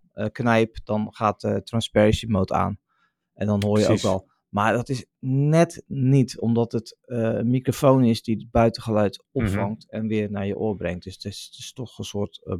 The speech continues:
Speaker 1: broadcast, eh, eh, wat er naar binnen komt. Maar goed, ehm, eh, wellicht, wellicht, wellicht kan ik ze eens, eh, eh, testen. Dus ik weet niet of Boze, eh,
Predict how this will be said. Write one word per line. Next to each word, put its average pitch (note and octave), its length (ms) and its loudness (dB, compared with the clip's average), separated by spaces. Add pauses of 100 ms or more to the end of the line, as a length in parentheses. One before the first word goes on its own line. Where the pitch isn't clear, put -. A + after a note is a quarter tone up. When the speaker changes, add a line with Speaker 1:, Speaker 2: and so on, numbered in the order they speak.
Speaker 1:
broadcast, F#2 640 -4
eh, F#2 140 -6 (640)
eh, G2+ 420 -2
wat F#2+ 180 -4
er A2 60 2
naar F#2+ 120 2
binnen E2+ 200 -2
komt. - 160 -10
Maar B2 120 2
goed, E3+ 220 2
ehm, D#3+ 300 8
eh, - 220 0 (320)
wellicht, D3 920 8
wellicht, D#3+ 640 0 (280)
wellicht C#3+ 680 -2
kan C3 180 0
ik B2 120 -2
ze A2 260 -2
eens, - 360 -8
eh, F#2+ 240 -4
eh, F#2+ 260 -4 (100)
testen. - 440 -6
Dus - 260 -10
ik - 120 -14
weet G#2 100 2
niet F#2+ 100 0
of - 80 -20
Boze, F#2+ 440 -2
eh, F#2 160 -4